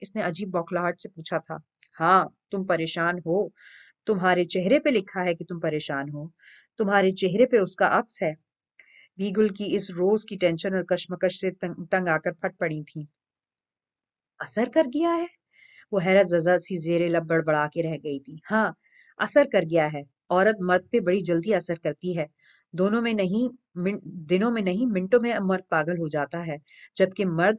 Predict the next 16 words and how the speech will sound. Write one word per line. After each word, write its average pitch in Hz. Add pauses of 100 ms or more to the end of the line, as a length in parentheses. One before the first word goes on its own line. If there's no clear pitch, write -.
औरत 175
पे 226
बड़ी 185
देर 175
से 180
असर 165
करता 156
है, 156 (240)
और 196
इतना 196
गहरा 175
असर 185
करता 165
है 214
कि -
औरत 175